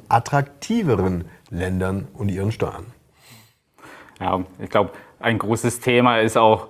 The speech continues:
Speaker 2: für Investitionen vom Ausland in den Standorten natürlich
Speaker 1: Ganz
Speaker 2: immer
Speaker 1: klar.
Speaker 2: die Unternehmenssteuer. Ja. So, da, wie gesagt, da werden ja jetzt die Stellschrauben gedreht und das hoffe ich mal, ja, dass es auch passiert, auch tatsächlich diese Steuersenkungen dann greifen.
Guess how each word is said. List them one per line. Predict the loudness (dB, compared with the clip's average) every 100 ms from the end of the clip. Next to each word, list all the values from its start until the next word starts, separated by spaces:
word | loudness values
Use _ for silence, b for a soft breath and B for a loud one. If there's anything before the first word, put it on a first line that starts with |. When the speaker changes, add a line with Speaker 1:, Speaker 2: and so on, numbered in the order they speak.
| B -4
Speaker 2:
für | 0
Investitionen | 0 2 0 0 -4 -4 -2 -2
vom | 0 2 2
Ausland | 2 0 0 0 0 -4
in | -4
den | -4
Standorten | -4 -2 -2 0 0 0
natürlich | -4 -4 -4 0
Speaker 1:
Ganz | 2 4
Speaker 2:
immer | 4
Speaker 1:
klar. | 6
Speaker 2:
die | 4
Unternehmenssteuer. | 0 -2 -2 -2 -4 -2 -2 0 -2 -10 _ -10
Ja. | -10 -10 _ -20 b b _
So, | -2 0 -2 B B B _ _
da, | 4 4
wie | 4 4
gesagt, | 4 4 0 2
da | 4
werden | 6 6
ja | 6
jetzt | 4 -2
die | -6
Stellschrauben | 2 4 4 4 2 4 0
gedreht | -2 0 0
und | 0
das | -4 -4
hoffe | -6 -6
ich | -4
mal, | -2 -2
ja, | -2 -4
dass | -6 -10
es | -8
auch | -6 -8 -10 -18 -18 -12
passiert, | -10 -8 2 2 2 2
auch | 0
tatsächlich | 0 -8 -2 -2 0 -4 -6
diese | -6 -6
Steuersenkungen | 2 6 6 4 2 0 -2
dann | -4
greifen. | -4 -2 -2 -4